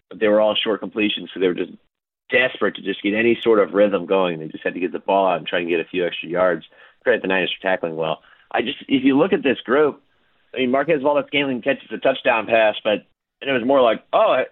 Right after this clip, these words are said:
he held on." Now, I know he kind of exercised that demon in, in previous weeks, but, yeah, this team needs more weapons outside. Bottom line, uh, that was probably one of the biggest issues. They missed Joe Thuney a lot in this game, but if you wanna look at the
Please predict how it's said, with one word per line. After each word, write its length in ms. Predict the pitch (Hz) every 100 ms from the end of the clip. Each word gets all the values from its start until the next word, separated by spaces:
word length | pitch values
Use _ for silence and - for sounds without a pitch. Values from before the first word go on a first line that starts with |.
| _
he 160 | 104 110
held 200 | 135 165
on." 300 | 196 127 101
Now, 280 | 107 101 -
I 80 | 123
know 120 | 131
he 220 | 120 - _ -
kind 140 | 127
of 60 | 113
exercised 440 | 117 107 113 101
that 180 | 95 90
demon 240 | 104 101 95
in, 140 | 90
in 180 | - 90
previous 460 | - 104 90 90 -
weeks, 260 | 101 95 - -
but, 280 | 95 87 - _ - - - _ -
yeah, 160 | 123
this 180 | 90 113 -
team 160 | 151 135
needs 200 | 110 92
more 200 | 95 85
weapons 320 | 80 80 76
outside. 420 | 78 73 82 85
Bottom 260 | 110 117 98
line, 380 | 87 85 78 _
uh, 440 | 92 90 87 85 85
that 180 | 101 98
was 100 | -
probably 200 | 110 101
one 100 | 98
of 60 |
the 60 | 92
biggest 240 | 92 90 92
issues. 320 | 90 92 90
They 100 | 101
missed 240 | 113 -
Joe 160 | 104 98
Thuney 300 | 104 98 95
a 20 |
lot 160 | 95 90
in 80 |
this 140 | 90 -
game, 220 | 92 92
but 160 | 87 87 -
if 100 | 107
you 80 |
wanna 100 | 107
look 100 | 98
at 120 | 101
the 80 | 78